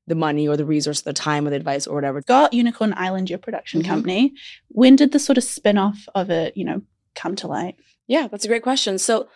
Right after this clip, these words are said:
Speaker 1: I started making YouTube, for anyone listening that is like, "Who is this person?" I started making YouTube videos in two thousand ten, and I, you know, gathered a following, and I now am entertainment, and I do acting and tell stories and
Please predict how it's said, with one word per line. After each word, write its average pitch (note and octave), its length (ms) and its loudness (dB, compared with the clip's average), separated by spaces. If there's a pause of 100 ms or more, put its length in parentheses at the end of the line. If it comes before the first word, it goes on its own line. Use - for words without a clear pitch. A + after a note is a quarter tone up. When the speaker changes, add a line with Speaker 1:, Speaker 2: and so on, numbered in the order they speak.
(320)
Speaker 1:
I C4+ 220 0
started G4 360 0
making C4+ 240 0
YouTube, G#3 280 -2
for G#3+ 100 0
anyone F3+ 320 0
listening F3 260 -2
that E3 260 -2
is E3 80 -8
like, D#3 140 -2
"Who - 120 -4
is F3 60 0
this E3 100 -4
person?" E3+ 300 -6 (200)
I G#3 100 4
started C4 200 0
making A#3+ 200 0
YouTube F#3+ 260 -4
videos E3+ 200 -4
in E3 60 -2
two D#3+ 80 -8
thousand D3 300 -4
ten, - 300 -8 (420)
and D#3+ 540 0 (140)
I, D3 440 2
you D#3 80 -6
know, D3+ 220 -2 (220)
gathered E3+ 320 2
a - 20 -2
following, D#3 640 0
and D3 420 -4
I C#3+ 340 0
now C#3+ 200 -2
am D3 100 -2
entertainment, D#3 520 -4
and C3+ 80 -4
I B2+ 40 -4
do D3 140 -6
acting C#3 420 -4
and C#3 300 -6 (120)
tell D3+ 160 -4
stories C#3+ 420 -2
and C#3+ 120 -6